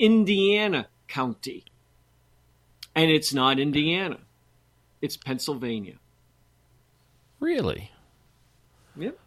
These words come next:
Speaker 2: Maybe that must be
Speaker 1: Pennsylvania.
Speaker 2: where all the population centers back east get their trees from, so they harvest a bunch. Uh, that's interesting. I never would have, I, I never would have thought of Pennsylvania, but congratulations, Pennsylvania, for being the Christmas tree capital of the world.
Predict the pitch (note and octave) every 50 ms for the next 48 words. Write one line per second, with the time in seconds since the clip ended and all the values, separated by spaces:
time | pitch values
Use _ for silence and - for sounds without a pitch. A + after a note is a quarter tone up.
0 | _ _ - C3+ D#3+ - G#2+ G#2+ G#2+ G#2+ G#3+ G3+ D#3+ A2+ G2+ G#2 G#2 A2+ A#2 G2
1 | F#2 F2+ E2+ - - - A#2 A#2 - A2 G2+ G#2 A#2 - - F#2 - - G2 F2+
2 | F2 D#2+ D2 D#2+ F2+ E2 - - G2+ F#2 F2+ - - F#2+ F2 - F#2+ D#2 D2+ -
3 | - - F#2 G2 F#2+ - - - C#2+ B1+ A#1+ A#1+ - - E2 D2+ D2+ D2+ E2 F2
4 | F2 E2+ E2 E2 D#2+ - - - E2 E2+ D#2+ - - - F2+ F2 B2 A2 G#2+ A#2
5 | D3 - - F3 D#3+ - A#2+ - - - C2+ D#2 F#2 G2 G#2+ A#2 B2 B2+ B2 A2
6 | F#2 D#2 - - - F2+ F2+ - _ _ _ _ - G#2 A2+ A2+ A2 A2 G#2+ A2
7 | G#2 G2+ F2+ - - G2+ G2+ G2 F#2 F2 - - F#2+ F#2 G2+ B2 D#3 F#3+ F3+ A#2
8 | D2 D2 E2 E2 D#2+ - _ - - - - - - - - - - - C3 B2
9 | C3 C#3 C#3+ B2+ C3+ C#3 C3+ C3 - B2 A#2 - A#2 A2+ G#2+ - - G2+ G2+ G2
10 | G2+ A#2 B2 - A2+ F#2 G2 F#2+ F2+ F2+ F2 - A#2+ A#2 - A2+ G2+ - - A#2
11 | G#2+ G2 - A2+ A2 - - A#2 G#2 G2 G2+ G2 F2+ F2 D#2 C2 -